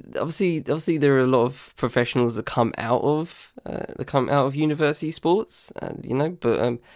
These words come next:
it's not as much as a, uh, it's not like a well-oiled machine as much as the, uh, as much as college sports is in America. You know, if you see a phenom in a s-, particular sport, you know they're going to be pro.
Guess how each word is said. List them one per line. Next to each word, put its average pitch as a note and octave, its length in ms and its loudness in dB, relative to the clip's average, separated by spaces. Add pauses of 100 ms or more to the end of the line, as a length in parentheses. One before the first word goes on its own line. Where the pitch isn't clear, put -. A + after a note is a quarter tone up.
(220)
it's A2+ 180 -2
not D3 180 4
as B2+ 460 2
much A#2 280 0
as A#2 140 -4
a, A2+ 460 -6 (100)
uh, A#2+ 40 -4
it's A#2 320 -4
not - 200 2
like B2 220 -2
a B2+ 60 2
well-oiled A#2+ 440 4
machine A2 600 0 (320)
as A2+ 160 -2
much A#2 260 0
as G#2+ 200 -4
the, G#2+ 360 -8
uh, A2 160 -2
as - 120 -8
much A2+ 180 -4
as G#2 100 -12
college A2 360 0
sports - 480 -4
is G#2+ 280 -4
in G2 120 -4
America. A2 640 -6 (680)
You - 100 -6
know, G2 140 -4
if - 160 -2
you C3 100 2
see C#3 300 2
a A#2 40 4
phenom G#2+ 680 0 (160)
in A#2 240 2
a G#2+ 140 0
s-, A2 100 -8
particular - 500 -4
sport, - 540 0 (140)
you A#2+ 180 2
know A#2+ 360 4
they're A2+ 160 0
going A2+ 240 0
to - 140 -10
be A2 120 -2
pro. A#2 460 2